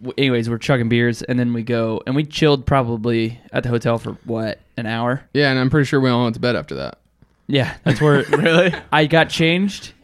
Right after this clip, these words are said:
Speaker 1: and, and then I just <laughs> went to bed in my clothes. That's
Speaker 2: <laughs>
Speaker 1: exactly how it
Speaker 3: Shit.
Speaker 1: happened.
Speaker 2: Uh, let's see here. We Ubered to, oh, tabling the thought about the G P S. So Nick's sitting there trying to fucking hit a ball over the fence for the longest time, and he got close.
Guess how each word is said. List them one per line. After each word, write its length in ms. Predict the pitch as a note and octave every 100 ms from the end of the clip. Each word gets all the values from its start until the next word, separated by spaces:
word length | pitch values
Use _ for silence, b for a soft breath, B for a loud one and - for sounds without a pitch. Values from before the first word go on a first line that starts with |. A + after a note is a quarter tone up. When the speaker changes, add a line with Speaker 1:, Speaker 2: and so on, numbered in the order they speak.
| _ -
Speaker 1:
and, 260 | C#3 C3+ -
and 200 | C3+ C3+
then 300 | C3+ C3 A#2+
I 140 | A#2+
just 280 | A2+ A2 -
<laughs> 20 |
went 320 | B2+ E3 A3+
to 80 | C#3
bed 260 | B2+ C3+ -
in 60 |
my 140 | C3 C#3
clothes. 400 | - C3+ B2+ A#2
That's 340 | - B2 B2
Speaker 2:
<laughs> 60 | C3+
Speaker 1:
exactly 340 | A#2+ B2+ C3
how 60 | B2
it 20 | A3
Speaker 3:
Shit. 80 | -
Speaker 1:
happened. 440 | B2+ B2 B2+ A#2 - b b b b b _
Speaker 2:
Uh, 380 | C#3 C3 B2+ A#2+
let's 180 | B2+ -
see 200 | C3 A2+
here. 240 | A#2 A#2
We 400 | A#2 B2+ B2 B2 -
Ubered 440 | C#3 D#3 F3 E3+
to, 680 | - C#3 C3 B2+ B2 B2 A#2 - _ _ _ _
oh, 280 | G#3 A3 B2+ - -
tabling 340 | G3 F3+ D#3
the 60 | C3
thought 180 | E3 D3
about 200 | C3 A#2
the 60 |
G 240 | B2 - D#3
P 240 | C3 B2
S. 320 | C#3+ C3 - - b D3 b
So 200 | - C#3+
Nick's 260 | C3+ F3+ -
sitting 200 | E3 C#3
there 100 | C3+
trying 240 | - D#3
to 60 | B2+
fucking 340 | - D#3 -
hit 140 | B2 C#3+
a 20 |
ball 240 | B2 B2+ C3
over 140 | A#2+
the 80 | A#2
fence 320 | - A#2 A#2
for 120 | -
the 60 | A#2+
longest 360 | B2 B2+ B2 -
time, 220 | B2 A2+
and 80 | A#2
he 40 |
got 200 | A#3+ -
close. 500 | F3+ F#3 A#2 A#2 -